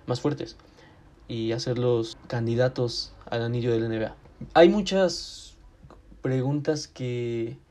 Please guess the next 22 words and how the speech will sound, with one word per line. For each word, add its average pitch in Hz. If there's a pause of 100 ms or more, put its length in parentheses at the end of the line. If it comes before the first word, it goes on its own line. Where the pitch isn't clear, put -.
(420)
que 131
rodean 127
a 131
Harden. 127 (300)
La 123
principal 127
creo 135 (280)
que 117
es -
en 123
torno 139 (180)
a 127
ganar 131
el 131
anillo. 131 (300)
Eh, 117 (320)
podrá 135
ganarlo, 143
podrá 123
ganarlo 127
en 117
Brooklyn. 139